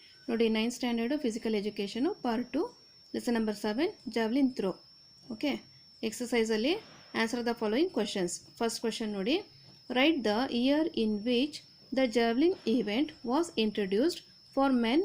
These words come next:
in the Olympics, for women in the Olympics.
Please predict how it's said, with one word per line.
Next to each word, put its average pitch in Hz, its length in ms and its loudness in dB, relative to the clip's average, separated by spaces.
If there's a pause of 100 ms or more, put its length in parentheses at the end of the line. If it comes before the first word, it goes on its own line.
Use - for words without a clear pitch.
in 220 160 0
the 320 140 0 (480)
Olympics, 208 560 0 (920)
for 254 180 2 (140)
women 240 360 2
in 214 180 0
the 330 140 0 (360)
Olympics. 190 500 0